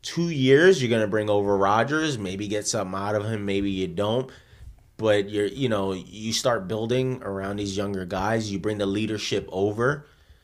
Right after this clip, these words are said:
where he's, you know, taking control and, and teaching these young guys how to play the sport, it's a better option for the Jets than the Giants.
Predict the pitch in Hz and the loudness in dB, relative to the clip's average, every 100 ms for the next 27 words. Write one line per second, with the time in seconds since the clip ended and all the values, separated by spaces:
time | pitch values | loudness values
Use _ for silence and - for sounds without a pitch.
0 | _ - 104 92 110 104 - - _ _ | _ -4 -2 -2 -4 -6 -8 -12 _ _
1 | _ _ _ - _ _ - - - - | _ _ _ -20 _ _ -20 -20 -20 -8
2 | 120 107 95 90 - _ - _ _ _ | -4 -2 -4 -6 -14 _ -20 _ _ _
3 | - 135 131 117 120 104 117 110 113 113 | 2 2 2 -2 -4 -4 -2 0 2 2
4 | 101 90 - - 104 - 135 135 127 117 | 0 -2 -10 -10 -8 -6 -6 -6 -4 -4
5 | 104 104 107 104 98 101 101 104 - 107 | -4 -4 -4 -2 -2 -4 -4 -6 -6 -2
6 | 95 - - 101 110 117 - - _ 95 | -2 -4 -2 0 0 -2 -10 -20 _ -18
7 | - - - - - _ _ _ _ - | -18 -20 -20 -20 -20 _ _ _ _ -20
8 | _ _ - 127 - 139 120 135 127 - | _ _ -4 0 2 2 4 6 6 4
9 | 107 113 - 95 90 - 98 90 87 92 | -2 -4 -6 -8 -10 -4 -2 -2 -6 -4
10 | 104 90 101 95 - - 90 87 82 82 | -4 -2 -4 -4 -6 -8 -6 -6 -8 -8
11 | 76 69 - | -10 -12 -16